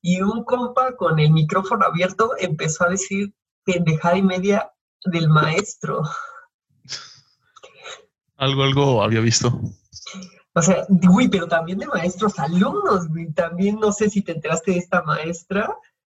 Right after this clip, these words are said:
Speaker 1: que tenía el micrófono abierto, güey.
Speaker 2: No, de eso sí no, no supe.
Speaker 1: Sí, güey, empezó a decir, ay, mira, ahorita no tengo las palabras exactas, pero empezó a atentar contra los alumnos.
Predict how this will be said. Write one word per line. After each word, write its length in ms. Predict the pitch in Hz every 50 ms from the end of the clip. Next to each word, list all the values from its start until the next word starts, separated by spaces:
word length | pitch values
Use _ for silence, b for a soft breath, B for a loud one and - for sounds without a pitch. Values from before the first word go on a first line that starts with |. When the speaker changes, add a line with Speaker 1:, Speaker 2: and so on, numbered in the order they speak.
| _ _ _ _ - - - - - - _ _ _ _
Speaker 1:
que 100 | - 175
tenía 280 | 151 160 165 160 165 175
el 60 | 180 185
micrófono 560 | 190 185 - 185 180 170 - 185 175 156 151
abierto, 720 | 151 151 156 170 175 180 190 185 185 - - - - - -
güey. 120 | - - - - _ _ _ _ _ _ _ _ _ _ _ _ _ _ _ _ _ _ _ _ - _ _ _ _ _ _ _ _ _ _ _ _ _ _ _
Speaker 2:
No, 200 | 123 120 120 123
de 80 | 117 120
eso 120 | 113 123
sí 100 | 120 123
no, 260 | 120 117 113 113 110 101
no 80 | 120 120
supe. 240 | 127 127 - - 131 - _ _ _ _ _ - 147 - - - _
Speaker 1:
Sí, 340 | - - - 214 214 208 180
güey, 160 | 165 160 160
empezó 360 | 165 156 151 170 156 170 196
a 40 | 190
decir, 380 | 190 208 196 - - 196 180 -
ay, 340 | - 160 156 165 185 180 175 - 202
mira, 220 | 190 190 175 170
ahorita 260 | 175 180 190 - 240
no 120 | 196 202 190
tengo 160 | 208 202 202
las 140 | 180 156 151
palabras 380 | - 175 165 175 190 185 185 -
exactas, 460 | 160 151 - 170 165 165 - 202 202 -
pero 160 | - 165 160
empezó 380 | 160 151 - 156 151 - - 170
a 40 | -
atentar 340 | - 180 165 156 160 160
contra 300 | 156 170 160 147 151 143
los 220 | 143 135 151 - -
alumnos. 640 | 170 170 170 180 180 196 202 208 - 359 392 -